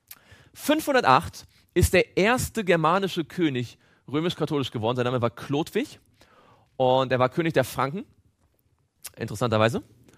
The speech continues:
Und es scheint so zu sein, nach den Geschichtsquellen, dass vor allem die Franken es waren, aus denen später dann die Franzosen wurden,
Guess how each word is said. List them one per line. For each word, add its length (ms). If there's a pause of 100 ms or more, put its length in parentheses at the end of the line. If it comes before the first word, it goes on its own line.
(320)
Und 200
es 120
scheint 200
so 80
zu 120
sein, 360
nach 120
den 120
Geschichtsquellen, 640
dass 160
vor 160
allem 300
die 140
Franken 760
es 200
waren, 200
aus 80
denen 140
später 320
dann 160
die 240 (880)
Franzosen 800
wurden, 280